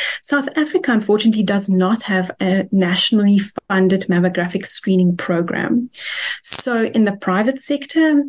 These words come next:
the access to mammography is quite easy. Most radiology practices have mammograms. Um, most of the medical aids, at least at some point, do fund it from screening benefits. Otherwise, patients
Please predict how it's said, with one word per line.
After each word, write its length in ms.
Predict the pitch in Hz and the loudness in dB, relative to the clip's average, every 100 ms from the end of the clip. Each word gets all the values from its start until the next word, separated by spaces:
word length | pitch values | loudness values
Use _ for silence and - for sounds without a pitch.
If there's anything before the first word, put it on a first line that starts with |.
| - - - | -6 -16 -10
the 120 | 240 - | -6 -4
access 360 | 233 - 247 - | -4 -2 -2 2
to 100 | 220 | 2
mammography 760 | 196 180 185 196 - 190 180 | 4 4 2 0 0 0 2
is 160 | 190 - | 0 -4
quite 520 | - - 196 180 - | -6 -12 -10 -10 -8
easy. 400 | - 202 202 196 | -2 0 2 2
Most 360 | 202 190 214 214 | 2 2 0 0
radiology 540 | 202 190 185 190 185 | 0 2 2 0 -2
practices 600 | - 262 254 277 - 262 | -4 -4 -2 -2 0 0
have 240 | - 247 240 | 0 -2 0
mammograms. 640 | 202 208 208 202 196 202 - - - - | 2 2 0 2 2 0 -6 -12 -12 -4
Um, 320 | 202 196 190 - | 0 0 0 0
most 240 | 202 208 208 | 2 2 2
of 80 | 202 | 2
the 60 | |
medical 340 | 190 180 180 - | 2 2 -2 -2
aids, 240 | 196 190 | 0 0
at 160 | 180 190 | -2 0
least 200 | 196 - | 0 0
at 140 | 196 | -4
some 240 | - 196 185 | -4 -4 -8
point, 260 | - 185 | -2 -2
do 140 | 180 185 | 0 -2
fund 260 | 180 180 | 0 0
it 100 | 175 | 0
from 160 | 180 180 | -2 -2
screening 440 | 180 - 185 180 | -2 -2 2 2
benefits. 480 | 175 214 220 233 226 - | 2 2 0 0 -4 -4
Otherwise, 420 | 202 190 185 185 | -2 0 0 -2
patients 580 | - 185 180 190 180 | -4 -4 0 0 0